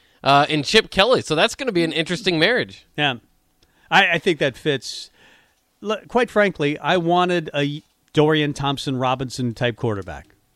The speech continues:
Speaker 2: at Nebraska, and I still want that. I want an Adrian Martinez type of quarterback with better coaching. I don't want him to run as often.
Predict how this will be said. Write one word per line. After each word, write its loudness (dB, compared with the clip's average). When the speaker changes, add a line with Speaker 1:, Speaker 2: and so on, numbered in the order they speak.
Speaker 2:
at -6
Nebraska, -8
and 0
I 4
still 4
want -2
that. -12
I 6
want 4
an 4
Adrian 6
Martinez 2
type 4
of 0
quarterback 2
with 2
better 4
coaching. -2
I 6
don't 6
want 6
him 0
to 2
run 4
as 2
often. 6